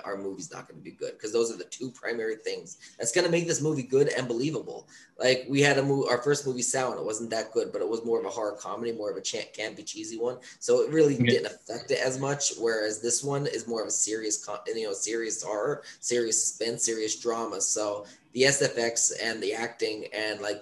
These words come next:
Speaker 1: the story itself, it's gotta be believable. Like, it's gotta be good.
Speaker 2: Yeah, and I, I'm, I'm really excited to see how it all comes together.
Speaker 1: Absolutely,
Speaker 2: You know?
Speaker 1: I am too. So, um, what are you excited most about regarding seventy-two?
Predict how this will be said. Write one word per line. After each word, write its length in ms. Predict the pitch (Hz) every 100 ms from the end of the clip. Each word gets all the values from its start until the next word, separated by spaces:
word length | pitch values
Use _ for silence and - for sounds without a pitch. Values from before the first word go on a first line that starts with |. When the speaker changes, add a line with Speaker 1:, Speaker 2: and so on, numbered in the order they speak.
| -
Speaker 1:
the 80 | 107
story 380 | - 127 123 107
itself, 640 | 101 - 120 104 101 - -
it's 160 | 107
gotta 240 | - 107 113
be 160 | 98
believable. 640 | 98 95 101 90 78 78 76
Like, 220 | 82 -
it's 180 | 98 -
gotta 320 | 98 107 104
be 80 | 82
good. 260 | - - - _ _ _ _ _ _ _ _ -
Speaker 2:
Yeah, 160 | 95 98 113
and 100 | 123
I, 200 | 120 120 - - - -
I'm, 280 | 113 101 -
I'm 180 | 120 123
really 240 | 110 107
excited 360 | 101 - 110 104
to 40 |
see 140 | - 104
how 220 | 98 98
it 40 |
all 140 | 98 101
comes 260 | - 101
together. 480 | - 95 95 92 - _ _ _ _ - -
Speaker 1:
Absolutely, 460 | - 120 120 104
Speaker 2:
You 80 | 104
know? 60 | 113
Speaker 1:
I 100 | 131
am 160 | 139
too. 320 | - 110 110 110
So, 560 | - 135 127 127 123 - - _ -
um, 600 | 131 127 127 131 131 -
what 180 | 135 180
are 60 |
you 80 | 214
excited 400 | 185 190 170 147
most 300 | 127 165 -
about 280 | 147 123 113
regarding 420 | 117 117 117 110
seventy-two? 680 | - 113 104 104 110 90